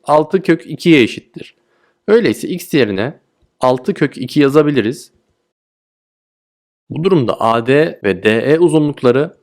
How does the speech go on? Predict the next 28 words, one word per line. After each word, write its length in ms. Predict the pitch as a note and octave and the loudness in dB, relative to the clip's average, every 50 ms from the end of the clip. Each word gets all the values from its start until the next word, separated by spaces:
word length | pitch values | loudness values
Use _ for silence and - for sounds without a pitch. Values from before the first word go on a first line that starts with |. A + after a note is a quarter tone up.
| _ _ | _ _
üç 220 | - G#3 G3 - - | -2 -2 -2 -2 -4
kök 220 | - D3 C3 - | -4 -4 -4 -4
iki 240 | C#3 - - E3+ C#3+ | -4 -2 -2 0 2
birim 240 | C3+ B2+ C#3+ C#3+ B2 | 2 0 0 0 -2
olarak 440 | A2+ G#2 G#2 G#2+ C#3+ - - - | -2 0 0 -2 -2 -4 -4 -2
bulunur. 400 | C3 A#2 G#2+ G2 F#2 F2 - - - _ _ _ _ _ _ _ _ _ _ _ _ _ _ - | 0 0 0 0 -2 -6 -8 -12 -20 _ _ _ _ _ _ _ _ _ _ _ _ _ _ -2
Muhteşem 500 | F#3+ G3 D#3+ - - F#3 - G3+ G3 G3 | 0 0 0 2 0 0 2 2 2 2
üçlüden 460 | F#3 - - F3 D#3 C#3+ C#3+ D3 D3 | 0 0 0 0 2 2 2 2 2
dolayı 300 | C3+ B2 A#2+ A#2+ A#2+ A#2+ | 2 2 4 4 4 2
da 300 | A#2 A2 B2 D3 - - - A#2+ | 2 0 0 -2 -6 -12 -12 -4
C 260 | A#2 B2 C3+ C#3 C3+ | 0 2 4 4 4
D 140 | C#3+ D#3+ D#3+ | 4 4 2
uzunluğu 600 | D3+ C3+ A2+ A2+ G#2 G2+ G2 G2+ A2 B2+ D3+ - _ _ _ _ _ _ _ | 2 2 0 -2 -4 -2 -2 -2 -4 -4 -4 -8 _ _ _ _ _ _ _
üç 260 | - F#3 F3+ - - - | -2 -2 -2 -4 -8 -6
kök 240 | - C3+ A#2+ - | -2 -2 -2 -2
iki 200 | B2 A#2 - D3+ | -6 -4 -2 0
olarak 440 | C#3+ A#2+ G#2 G2 F#2+ A2+ A#2 - - | 2 2 2 2 0 -2 -4 -6 -4
bulunmuş 420 | A#2+ A2 A2 A2 A2+ A2+ A2 - G2+ | -2 -2 0 0 0 -2 -4 -4 -6
olur. 340 | F#2 F2 - - - - _ _ _ _ _ _ - | -6 -6 -8 -12 -16 -20 _ _ _ _ _ _ -2
Bizden 400 | D3 D3 C#3+ C#3+ C#3 E3 E3 D#3+ | 0 0 2 2 2 2 2 0
istenen 520 | C#3+ - - - - B2+ B2 A2+ G#2+ G#2+ | -2 -6 -4 -2 -2 0 0 -2 -2 2
doğru 260 | G#2+ A2 A#2 B2+ C3 | 2 4 4 2 2
parçasının 600 | - - B2+ G#2+ - - A#2 - - G#2+ F#2+ F#2 | 0 0 -2 -2 -2 -6 -10 -8 -6 -4 -4 -4
uzunluğunu 760 | G#2+ A#2+ B2 B2+ C#3 C3+ C3 B2+ B2 A#2 A#2 A#2 B2 C3+ D3+ - _ _ | -2 -2 0 0 0 0 0 0 0 0 0 0 -2 -4 -4 -10 _ _
bu 100 | - F#3+ | -6 -2
şekilde 440 | - - C#3 A#2+ - A#2 A2+ C#3 C3 | 0 0 0 0 0 -2 0 0 0
bulmuş 300 | A#2+ A#2 A#2 A#2 A#2 - | 0 0 -2 -2 -4 -6
olduk. 420 | G2+ F#2+ F2+ F2+ - - - - | -8 -10 -10 -10 -14 -18 -20 -20